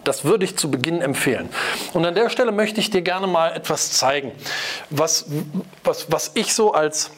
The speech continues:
unternehmerische Reise, wenn jemand am Anfang steht und nicht zwingend Hunderttausende von Euro zur Verfügung hat, ja, also Engpass ist Cash,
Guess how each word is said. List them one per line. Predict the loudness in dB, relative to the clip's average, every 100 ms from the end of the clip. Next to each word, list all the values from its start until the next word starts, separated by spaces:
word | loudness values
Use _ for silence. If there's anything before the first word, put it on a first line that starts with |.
| -20 -20 -8 -8 -4 -2
unternehmerische | 0 2 2 2 2 2 0 2
Reise, | 4 4 2 0 0
wenn | 2
jemand | 2 2 2
am | 0
Anfang | 0 0 -2
steht | -2 0 0 2
und | 0
nicht | 0 0
zwingend | 2 2 2
Hunderttausende | 2 2 2 2 2 2
von | 0 2
Euro | 4 4
zur | 0 0
Verfügung | 0 2 2
hat, | 2 0 0
ja, | 0
also | 2 0
Engpass | 0 0 -2 -2
ist | 0 0 0
Cash, | -2 -2 -4